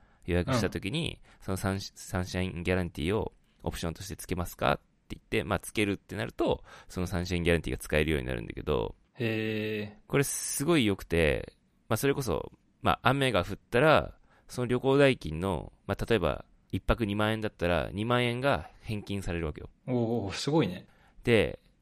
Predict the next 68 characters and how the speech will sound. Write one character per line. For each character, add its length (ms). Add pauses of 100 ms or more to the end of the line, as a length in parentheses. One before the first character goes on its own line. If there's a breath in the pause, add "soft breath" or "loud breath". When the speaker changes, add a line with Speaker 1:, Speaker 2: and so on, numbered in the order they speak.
(160)
Speaker 1:
す 220
ご 140
い 60
な 180
と 120
思 80
っ 40
た 100
の 80
が、 220
す 180
ご 120
い 20
ス 160
ピ 140
ー 40
デ 80
ィ 20
ー 40
な 80
の 60
よ、 80
そ 100
れ 80
が。 240
Speaker 2:
へ 320
ー。 60 (260)
Speaker 1:
例 60
え 40
ば 80
そ 120
の 100
当 180
日 220
の 80
朝 180
の 80
段 200
階 180
で、 360 (100)
Speaker 2:
う 60
ん。 240
Speaker 1:
そ 100
の 60
サ 140
ン 80
シ 80
ャ 80
イ 120
ン 160 (180)
ウ 60
ェ 20
ザ 140
ー 60
か 120
ら 120
メ 120
ー 40
ル 60
が 120
来 100
て、 340
Speaker 2:
う 60
ん。 280
Speaker 1:
ま 100
あ、 60
今 260
日 60